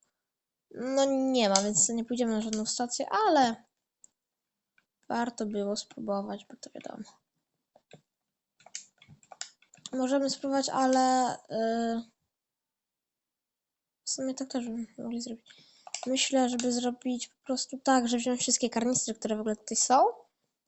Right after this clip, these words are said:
e, i zrobić taką tam stację, y, przenośną jakby z karnistrami.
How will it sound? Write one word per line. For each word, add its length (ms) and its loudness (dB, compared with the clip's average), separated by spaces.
e, 100 0
i 80 2
zrobić 260 -2
taką 220 2
tam 180 -2
stację, 800 4
y, 280 0
przenośną 520 0
jakby 180 -2
z 100 2
karnistrami. 800 0